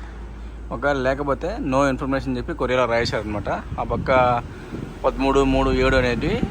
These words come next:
అన్ని నిమిషాల్లో బస్సు వస్తుందని ఆ బస్సు. ఇంకా మిడ్ నైట్ కొద్దిగా పన్నెండు తర్వాత కొన్ని సర్వీసులు తగ్గుతాయి. ఇవంతా కూడాను ఈ బస్సు నెంబర్లు ఇవి.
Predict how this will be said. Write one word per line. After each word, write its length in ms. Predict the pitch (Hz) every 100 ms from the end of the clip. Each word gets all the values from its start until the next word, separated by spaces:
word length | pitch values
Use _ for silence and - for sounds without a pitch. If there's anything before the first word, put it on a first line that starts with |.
| - - - - 127
అన్ని 140 | 127
నిమిషాల్లో 440 | 127 127 156 147
బస్సు 240 | 135 123 143
వస్తుందని 340 | 123 139 120
ఆ 60 | 113
బస్సు. 400 | 107 110 139 202 - - - - - - - - - - - - - - - - -
ఇంకా 260 | 135 127 123
మిడ్ 240 | 120 127
నైట్ 200 | 151 160
కొద్దిగా 760 | 160 165 147 139 139 131 127 123 - - - - -
పన్నెండు 200 | 139 147
తర్వాత 280 | 139 156 165
కొన్ని 240 | 156 147
సర్వీసులు 320 | 139 143 160 147
తగ్గుతాయి. 580 | 139 151 175 131 180 - - - - - - - - - - 127
ఇవంతా 340 | 127 131 156
కూడాను 320 | 151 143 185
ఈ 260 | 233 160 131
బస్సు 320 | 113 127 -
నెంబర్లు 420 | 160 135 143 143
ఇవి. 220 | 120 139